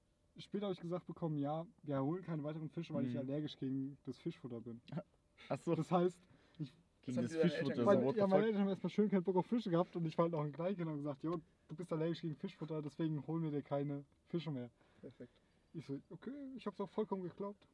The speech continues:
Speaker 2: <laughs>
Speaker 1: Dann kam ich immer mal zu Storys gehört, wie, ähm, dass sozusagen ein Typ oder als Kleinkind sozusagen so ein Papagei hatte, oder so ein Wellensittich oder sowas in der Richtung.
Speaker 2: Mhm.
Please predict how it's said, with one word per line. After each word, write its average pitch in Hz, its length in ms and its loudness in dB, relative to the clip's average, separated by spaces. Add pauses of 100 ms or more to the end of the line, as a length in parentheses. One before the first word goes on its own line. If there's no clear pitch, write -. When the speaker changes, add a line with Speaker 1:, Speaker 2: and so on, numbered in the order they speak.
(260)
Speaker 2:
<laughs> 131 220 -6
Speaker 1:
Dann - 1300 -4
kam 165 120 0
ich 165 60 0
immer 170 140 0
mal 156 140 -2
zu 151 100 -10
Storys 165 300 0
gehört, 160 340 -4
wie, 147 220 -2 (180)
ähm, 120 420 -4 (1160)
dass 131 200 -2 (280)
sozusagen 139 500 -6
ein 143 120 -8 (160)
Typ 214 240 -2 (440)
oder 131 320 -2
als 127 240 -10
Kleinkind 165 400 0
sozusagen 139 280 -4
so 123 60 -6
ein 120 60 -4
Papagei 131 420 -2
hatte, 120 240 -8 (240)
oder 127 100 -4
so 117 100 -4
ein 120 180 -6
Wellensittich 123 440 -2
oder 120 120 -4
sowas 113 240 -10
in 127 80 -8
der 117 80 -8
Richtung. 120 280 -10
Speaker 2:
Mhm. 123 380 -4